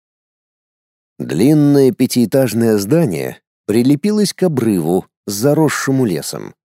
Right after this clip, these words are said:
Дорожка асфальтовая, с кустиками роз по бокам. Ещё дорожка и ограждение из труб.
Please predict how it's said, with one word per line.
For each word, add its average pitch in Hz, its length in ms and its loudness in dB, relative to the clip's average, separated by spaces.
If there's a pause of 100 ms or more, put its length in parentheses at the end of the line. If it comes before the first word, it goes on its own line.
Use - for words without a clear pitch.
(640)
Дорожка 117 540 0
асфальтовая, 120 760 0
с - 120 -8
кустиками - 540 -2
роз 135 320 0
по 131 120 -4
бокам. 76 520 -6 (400)
Ещё 160 560 0
дорожка 113 640 0
и 92 160 -2
ограждение 131 720 0
из - 260 -4
труб. - 320 -6